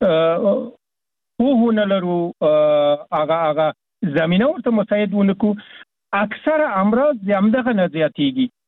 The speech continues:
د همدغه نه پورته کېږي. اوس په افغانستان کې اکثرا متاسفانه سرطاني مشکلات، د سترګو مشکلات، د ګردو مشکلات، د، د، د، آه، جلدي مشکلات، دغه ټول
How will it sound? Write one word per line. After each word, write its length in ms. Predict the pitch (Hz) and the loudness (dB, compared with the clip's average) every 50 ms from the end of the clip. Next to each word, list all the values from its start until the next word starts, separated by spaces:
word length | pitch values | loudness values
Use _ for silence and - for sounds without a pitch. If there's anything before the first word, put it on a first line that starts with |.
| _ _ _ | _ _ _
د 100 | 185 190 | -2 0
همدغه 440 | 180 190 214 214 202 262 269 240 254 | 0 2 2 2 2 0 0 0 0
نه 100 | 226 202 | 0 0
پورته 340 | 220 - 185 170 - - 160 | -2 -4 -8 -6 -6 -8 -8
کېږي. 360 | - - 156 147 143 143 - - _ _ _ _ _ - | -6 -6 -6 -4 -2 -4 -4 -6 _ _ _ _ _ 0
اوس 200 | 214 254 302 262 - _ | 2 2 2 0 -2 _
په 60 | - 208 | -2 0
افغانستان 640 | 202 185 175 185 190 196 190 - - 262 277 277 | 0 0 0 0 0 0 0 0 0 0 0 0
کې 160 | 214 - 233 233 | 0 0 -4 -4
اکثرا 480 | - 196 190 180 - - 262 254 254 247 | -2 -4 -6 -6 -4 -4 -2 0 2 2
متاسفانه 880 | 226 208 196 185 - 202 196 185 - - 202 - 190 196 202 220 226 208 - - _ _ _ _ _ | 2 0 0 0 0 0 0 0 -2 -4 -2 -2 0 0 0 0 -2 -4 -6 -14 _ _ _ _ _
سرطاني 580 | - 190 190 196 190 185 - 185 196 202 214 214 214 208 208 - - - - _ _ _ _ _ _ _ _ _ _ _ | -2 0 0 0 0 0 0 0 2 2 2 2 0 -2 -4 -6 -10 -12 -12 _ _ _ _ _ _ _ _ _ _ _
مشکلات، 520 | 170 175 156 - - 190 180 180 180 175 175 _ _ _ - 165 | -2 0 0 0 -2 -2 0 0 0 -2 -4 _ _ _ -14 -8
د 80 | 165 165 | -8 -8
سترګو 340 | - - - 208 190 196 185 | -6 -4 -4 -2 -2 0 0
مشکلات، 560 | 185 180 - - - 175 170 170 165 165 160 - _ - - - | 0 0 0 -2 -2 -2 0 0 0 -2 -4 -6 _ -14 -14 -8
د 120 | 160 143 156 | -2 -2 -2
ګردو 420 | 143 139 170 165 147 147 180 202 202 | 0 2 2 2 2 2 2 2 2
مشکلات، 580 | 190 175 151 - - 180 165 165 160 156 156 - _ _ _ _ _ _ _ - | 0 0 -2 -2 -2 0 0 2 0 0 0 -2 _ _ _ _ _ _ _ -4
د، 40 | - | -2
د، 280 | 160 165 160 160 139 160 160 160 147 156 | 0 2 2 0 0 0 0 0 2 2
د، 20 | 165 160 160 160 160 - 180 165 | 2 2 0 0 0 0 0 2
آه، 400 | 160 156 156 151 156 156 160 185 | 2 2 2 2 2 2 0 -2
جلدي 460 | 208 180 135 151 170 170 170 190 226 | -4 -6 -2 -2 0 0 2 2 2
مشکلات، 480 | 233 214 185 - - 196 180 180 175 - - _ _ _ _ _ | 2 0 0 -2 -4 -2 0 0 -2 -2 -6 _ _ _ _ _
دغه 280 | - 247 262 277 277 254 | -4 -2 0 0 0 -2
ټول 380 | - - - 285 302 320 294 | -2 0 0 2 2 2 0